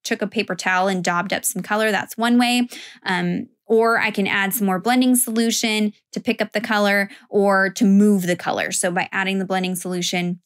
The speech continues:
reactivates the color. I can use my puffer tool, a straw, a blow dryer to kind of move that color, dilute it, and get it so it's not that muddy area. So it is pretty forgiving in that aspect that you can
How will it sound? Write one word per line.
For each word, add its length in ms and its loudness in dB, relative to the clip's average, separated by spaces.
reactivates 720 -2
the 60 -6
color. 440 -2
I 80 -6
can 120 0
use 300 0
my 140 -4
puffer 340 -2
tool, 520 2
a 60 -12
straw, 680 0
a 60 -8
blow 260 2
dryer 500 2
to 60 -14
kind 160 0
of 60 4
move 300 6
that 180 0
color, 500 0
dilute 440 2
it, 280 0
and 140 -4
get 100 0
it 140 0
so 120 -2
it's 180 -2
not 260 -6
that 360 -6
muddy 580 -2
area. 400 -4
So 360 0
it 100 0
is 160 0
pretty 200 -2
forgiving 440 0
in 140 0
that 180 -2
aspect 640 -4
that 140 -6
you 160 -6
can 640 -6